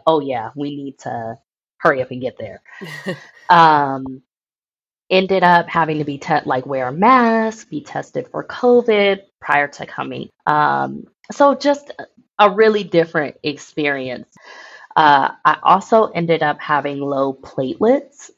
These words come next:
Speaker 1: this time around. Um, I did have, like, borderline low iron with my first one, and this time I ended up having low platelets. So the concern was about my blood clotting.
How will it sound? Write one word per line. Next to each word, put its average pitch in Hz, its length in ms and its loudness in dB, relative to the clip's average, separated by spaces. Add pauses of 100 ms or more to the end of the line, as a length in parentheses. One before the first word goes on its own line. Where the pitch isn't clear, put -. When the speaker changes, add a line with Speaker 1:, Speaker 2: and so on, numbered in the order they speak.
(180)
Speaker 1:
this 220 380 -2
time 247 320 -6
around. 254 560 2 (380)
Um, 175 340 4
I 170 160 4
did 196 320 2
have, 180 380 2
like, 147 340 0
borderline 160 880 0
low 143 460 -2
iron 147 400 -2
with 147 180 -8
my 131 240 -4
first 175 300 0
one, 175 320 0 (400)
and 151 280 4
this 151 180 2
time 160 200 -4
I 139 120 0
ended 139 200 -4
up 131 80 -2
having 135 340 -4
low 131 280 -4
platelets. - 760 -6 (240)
So 165 220 2
the 156 120 2
concern 147 760 0
was 135 200 0
about 131 280 0
my 127 160 -2
blood 131 420 -2
clotting. 190 680 0